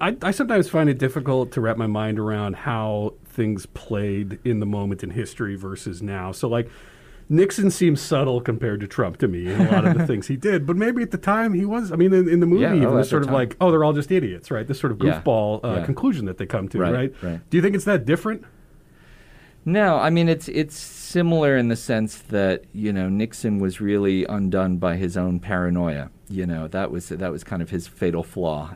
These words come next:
Speaker 2: and, and he wound up bugging everybody else, bugging himself. <laughs> You know, that's where these tapes came from. It's,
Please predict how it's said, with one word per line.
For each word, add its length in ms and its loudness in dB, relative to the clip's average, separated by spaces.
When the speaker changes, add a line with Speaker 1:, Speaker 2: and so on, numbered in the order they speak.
Speaker 2:
and, 560 -4
and 300 -10
he 260 -8
wound 300 -4
up 100 -4
bugging 380 -2
everybody 480 0
else, 320 -2
bugging 340 0
himself. 640 -2
<laughs> 80 -20
You 100 -2
know, 140 0
that's 260 -4
where 120 0
these 180 -4
tapes 260 -6
came 220 -4
from. 300 -4
It's, 240 -12